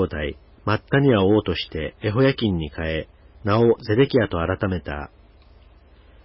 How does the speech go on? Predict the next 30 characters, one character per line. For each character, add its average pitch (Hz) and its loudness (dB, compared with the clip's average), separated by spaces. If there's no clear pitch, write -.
ゼ 110 2
デ 135 6
キ 135 2
ヤ 101 6
は 87 -2
二 135 2
十 117 4
一 117 2
歳 98 2
で 87 0
王 98 2
と 92 -4
な 80 -6
り、 78 -10
エ 117 0
ル 123 2
サ 143 2
レ 127 6
ム 95 2
で 82 -2
十 123 6
一 135 -2
年 113 4
の 87 2
間、 82 -2
世 120 2
を 90 4
治 - -2
め 92 -2
た。 71 -12